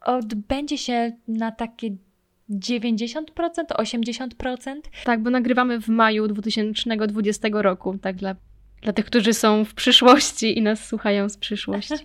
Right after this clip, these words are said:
Speaker 1: <laughs>
Speaker 2: A jeszcze, Klaudia, bo mówiłaś, e, w poprzednim odcinku o tym, że, e, w trakcie koncertów muzycy lubią gawędzić, opowiadać jakieś historie i to jest doceniane i, e, oczekiwane z publiczności.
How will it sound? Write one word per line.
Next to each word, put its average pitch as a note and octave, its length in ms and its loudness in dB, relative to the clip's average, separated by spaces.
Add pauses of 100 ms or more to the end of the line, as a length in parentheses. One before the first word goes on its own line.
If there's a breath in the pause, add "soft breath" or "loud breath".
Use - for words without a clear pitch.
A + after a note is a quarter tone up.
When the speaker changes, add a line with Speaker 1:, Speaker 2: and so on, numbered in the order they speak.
(140)
Speaker 1:
<laughs> - 200 -20
Speaker 2:
A A#3+ 40 -2
jeszcze, B3 220 -2
Klaudia, C4+ 260 0
bo B3+ 100 4
mówiłaś, C4 600 0 (120)
e, A#3 160 -4
w - 120 -18
poprzednim A#3+ 480 -4
odcinku G#3+ 640 -2
o A3 80 0
tym, A3+ 280 -4
że, G#3+ 340 -6 (460 soft breath)
e, G3+ 140 -4
w - 60 -16
trakcie A#3 320 -4
koncertów A3 880 -2 (280)
muzycy A3+ 440 0
lubią G#3+ 420 2
gawędzić, G#3+ 680 2
opowiadać G#3+ 600 -2
jakieś G#3+ 260 -4
historie G3+ 520 -2
i G#3 140 -4
to G#3+ 120 -2
jest G#3+ 360 -4 (440 loud breath)
doceniane A3+ 720 2
i, G#3+ 640 -2
e, G3+ 120 -6
oczekiwane A3 840 0
z - 100 -16
publiczności. G3 800 -4